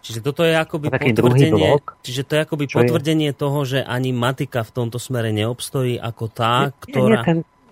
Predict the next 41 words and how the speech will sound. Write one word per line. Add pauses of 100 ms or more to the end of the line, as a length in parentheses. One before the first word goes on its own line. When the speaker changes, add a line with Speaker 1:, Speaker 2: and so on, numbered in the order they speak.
Speaker 2:
ten
Jaynes
to
rozobral,
že
vlastne (100)
čo
tým
chceme,
čo
tým
myslíme
tým
vedomím, (160)
Speaker 1:
Nie,
že
ani
toto
Speaker 2:
keď,
Speaker 1:
nie
je
Speaker 2:
keď
Speaker 1:
vedomie.
Speaker 2:
vlastne
toto, (260)
ani
jedno
z
toho,
ani
tá
Speaker 1:
Mhm.
Speaker 2:
matematika
nakoniec
není
spojená
s
vedomím. (520)
Speaker 1:
Mhm. (540)
Speaker 2:
A,
a,